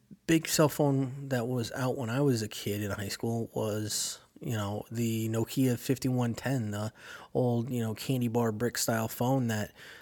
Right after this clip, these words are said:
the only game you could play was Snake on it. So, it's the kids out there playing the video games in class, stop. And, you know, schools should have, uh, policies, and I'm sure most of them do, about having cell phones in class.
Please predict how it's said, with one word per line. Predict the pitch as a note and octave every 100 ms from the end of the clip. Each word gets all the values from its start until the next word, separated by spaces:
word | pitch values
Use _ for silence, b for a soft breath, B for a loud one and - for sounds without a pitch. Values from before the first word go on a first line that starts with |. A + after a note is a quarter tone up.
| B
the | C3+
only | C#3+
game | B2+ C3+
you | C3+
could | B2+ B2
play | - C#3
was | C3 G#2+ G#2 G#2+ - - -
Snake | - - B2 G#2+ G#2
on | F#2 F2+
it. | F2
So, | - - G#2+ G2+ A2+ B B B B B B B B _ - _ _ _ -
it's | D3+ -
the | D#3 C3+
kids | - F3
out | D#3 D3+
there | C3
playing | - D3 A#2+
the |
video | A2 C#3+ C#3
games | A2 G2+
in | G#2+
class, | - B2+ B2
stop. | - - E3 - - B B B
And, | E3
you | F3
know, | D#3
schools | - B3+ A#3
should | - D3
have, | C3 A2+ A2 - -
uh, | A#2+
policies, | - - A3+ - A#2+ D3
and | C3+
I'm | C3 A#2
sure | - C3
most | A2+ C3 -
of |
them | A#2+
do, | A2 G3
about | C#3+ A2+ C3+ - - _ _ - -
having | A#2+ C3+ B2
cell | B2
phones | B2+ D3+ D3
in | E3
class. | C3+ B3 A3+ -